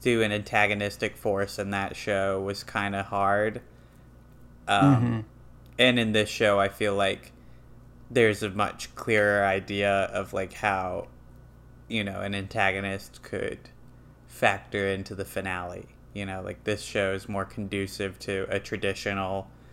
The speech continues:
Speaker 1: Marvel Cinematic Universe ending, whereas
Speaker 2: Mm-hmm.
Speaker 1: WandaVision was, like, so new ye-, so unique for most of its run, and then kind of fumbled,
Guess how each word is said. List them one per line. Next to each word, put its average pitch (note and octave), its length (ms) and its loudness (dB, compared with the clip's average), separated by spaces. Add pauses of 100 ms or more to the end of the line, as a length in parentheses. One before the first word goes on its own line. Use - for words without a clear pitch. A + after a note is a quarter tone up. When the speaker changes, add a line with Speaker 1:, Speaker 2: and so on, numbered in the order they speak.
(220)
Speaker 1:
Marvel G2+ 360 4
Cinematic F#2+ 640 -2
Universe F#2+ 640 -4
ending, G2 560 -6 (460)
whereas A2 480 6
Speaker 2:
Mm-hmm. G#2 80 -2
Speaker 1:
WandaVision G2 680 0
was, F#2+ 240 -6
like, F#2+ 200 -4
so G#2 240 2
new G2 120 -2
ye-, G#2 360 -2 (200)
so C3+ 440 12
unique A2+ 580 2
for G#2+ 180 0
most G#2 260 -4
of - 60 -8
its G2 200 -6
run, G2 300 0
and F#2+ 160 -8
then F#2+ 300 -6 (640)
kind G#2 200 2
of F#2 80 -2
fumbled, F#2+ 600 -2